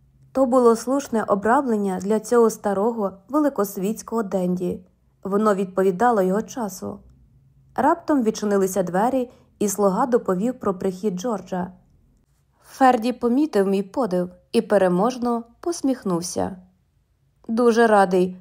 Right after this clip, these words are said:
що ви зрештою змогли прийти", сказав він, тиснучи Джорджу руку. Я помітив, що він окинув його оцінюючим поглядом. Джордж був дуже елегантно одягнений, у короткий чорний піджак, штани в смужку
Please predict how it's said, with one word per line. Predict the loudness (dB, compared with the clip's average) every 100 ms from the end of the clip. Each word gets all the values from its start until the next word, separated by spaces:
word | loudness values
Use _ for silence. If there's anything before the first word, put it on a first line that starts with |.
| -8
що | 2 4
ви |
зрештою | 4 6 4 4 0 0
змогли | 0 -2 0 -2
прийти", | -2 -4 -4 -8 -8 _ _ _ _
сказав | -10 0 2 2 2
він, | 0 -2 -6 _ _
тиснучи | 0 0 0 -4 -4
Джорджу | -4 0 0 0 -4
руку. | -4 -8 -10 -10 -12 _ _ _ _ _ _ _ _ _ 0
Я | 2 4
помітив, | 4 4 4 4 2
що | 2
він | 2 2
окинув | 0 0 0 0
його | 2 0 0
оцінюючим | -2 -4 -2 0 -2 -2 -6
поглядом. | -4 -4 -4 -4 -4 -4 -6 -12 _ _ _ _ _ _ -6
Джордж | 2 4 4
був | 2 0
дуже | 2 2 4 2 2
елегантно | 0 2 0 -2 -2 -6 -4
одягнений, | -2 -2 -2 -4 -6 -6 -10 -16 _ _
у | -4
короткий | 0 2 2 0 -4
чорний | -2 -2 0 -2
піджак, | -4 -2 0 -2 -6 _ _
штани | -4 2 2 2
в |
смужку | -2 -2 -2 -4 -6 -6